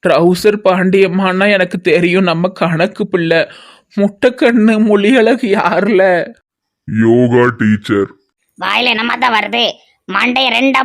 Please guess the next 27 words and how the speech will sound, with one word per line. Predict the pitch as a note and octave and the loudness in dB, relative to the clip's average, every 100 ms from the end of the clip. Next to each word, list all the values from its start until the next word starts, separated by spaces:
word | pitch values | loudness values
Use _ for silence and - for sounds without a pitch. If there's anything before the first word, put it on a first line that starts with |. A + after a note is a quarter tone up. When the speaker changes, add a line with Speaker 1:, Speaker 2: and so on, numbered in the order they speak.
| B3+ | -2
Speaker 3:
பிளந்து | B3 C4 C#4 C#4 C#4+ D4 _ _ C4+ | -2 0 0 2 0 -2 _ _ -6
பேட்ச் | B3 C#4 D4 | -4 -2 0
ஒர்க் | C4+ A#3+ | 0 -2
பண்ணிருவேன், | A#3+ A#3+ A#3+ A#3+ | -2 -2 -2 -2
பேட்ச் | A3 A#3+ | -2 -2
ஒர்க். | G#3 G3+ F3+ _ - G3+ | -4 -6 -8 _ -6 -2
ஓடிரு | C4 C#4+ C4 | 0 0 -2
பத்துக்க. | G#3+ A3 G3 - _ - A3 | -4 -4 -6 -6 _ -12 -6
என்ன | D4+ D4 | -2 -2
நினைச்சிட்டு | C4 D4+ C4 | -2 -4 -4
இருக்க? | B3+ C#4 C#4+ - _ - G3 | -4 -2 -4 -8 _ -6 -4
உனக்கும் | A3+ B3 C#4+ D#4+ E4+ D#4+ F3+ | -4 -2 0 2 0 -2 -8
அந்த | G3 A3 A3 | -6 -6 -4
பிள்ளை | B3+ C4 B3 | -2 -2 -2
பாலவாட | A3+ A#3+ B3 C4 C4 B3 | -2 0 0 0 -2 -2
இளவரசி, | A#3+ A#3+ A#3 A#3+ G#3+ | -2 -2 -4 -6 -4
அச்சி, | D#4 C4+ - - G3 | -4 -6 -8 -14 -10
அந்த | G#3+ | -6
பிள்ளை | A#3+ A#3+ A#3+ | -4 -2 0
மதுவுக்கு | C4 D#4+ D#4+ D#4 | 2 0 2 0
நம்மள | D4+ C#4 | 0 -2
கல்யாணம். | C#4+ D4 D4+ F#4 - - _ _ _ - | -2 0 2 2 -2 -10 _ _ _ -6
Speaker 2:
மூணு | B2 C3 C#3+ C#3+ C3+ | 0 2 4 2 4
வாங்கணும், | B2+ C3 C3+ C3+ C3 _ A2+ | 2 2 2 0 0 _ -2
அவ்வளவுதான். | A2+ A#2 A#2+ A#2 B2 - _ _ - | 0 2 2 2 0 -4 _ _ -4
நான் | A#2+ A#2+ G#2+ | 0 0 0
போறேன். | B2 B2 B2 A2 | 2 4 4 0